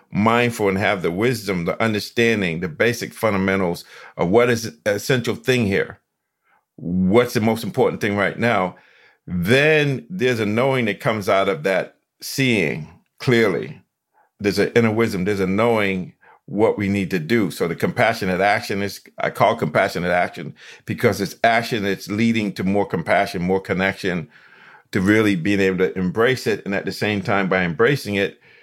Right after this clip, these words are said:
once we accept it, then we can make the wise choices about how to relate to it. And part of that is a process. We're gonna choose wrongly, unwisely sometimes. But the idea is, what did you learn? What do you need to change?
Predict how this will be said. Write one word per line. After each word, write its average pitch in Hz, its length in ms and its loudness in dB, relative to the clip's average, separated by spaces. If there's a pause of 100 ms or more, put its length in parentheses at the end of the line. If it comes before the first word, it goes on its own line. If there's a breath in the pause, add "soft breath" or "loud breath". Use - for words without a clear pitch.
(540 soft breath)
once 110 260 2
we 110 140 4
accept 135 420 0
it, 101 180 -2
then 101 160 0
we 98 100 -2
can 92 180 -2
make 101 240 -2
the 80 240 -2
wise 92 400 2
choices 107 680 -2
about 87 320 0
how 98 160 4
to 92 80 0
relate 98 440 -2
to 92 140 -2
it. 85 160 -6
And 98 160 -4
part 135 240 2
of 101 100 -2
that 101 200 2
is 90 140 -4
a 82 40 -8
process. 92 680 -2 (360 soft breath)
We're 117 80 0
gonna 151 240 2
choose 127 320 0
wrongly, 127 540 0 (200)
unwisely 127 600 0
sometimes. 78 680 -6 (640 loud breath)
But - 440 2 (380)
the 127 180 4
idea 123 260 2
is, 110 100 0
what 117 140 2
did 131 120 -2
you 131 80 0
learn? 131 480 0
What 104 160 0
do 127 60 0
you 135 80 0
need 135 160 0
to 107 80 -6
change? 110 800 -2